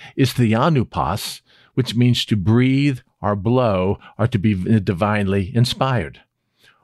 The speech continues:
All, each, every, any, the whole, in totality, without exception, Scripture is given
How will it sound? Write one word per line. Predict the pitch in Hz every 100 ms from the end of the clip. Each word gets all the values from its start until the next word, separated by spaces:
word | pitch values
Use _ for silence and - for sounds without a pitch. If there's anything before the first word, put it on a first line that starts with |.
| _ -
All, | 127 139 160 170 185 -
each, | 147 196 185 - - _ _ _
every, | 139 139 139 143 143 - _
any, | 160 151 151 143 - -
the | 123
whole, | - 147 143 139 143 -
in | 139
totality, | 147 143 135 - 135 139 123 139
without | 113 123 127 135
exception, | 135 - - 139 - - 131 123
Scripture | - - 147 131 - 131
is | 120
given | - 143 123 127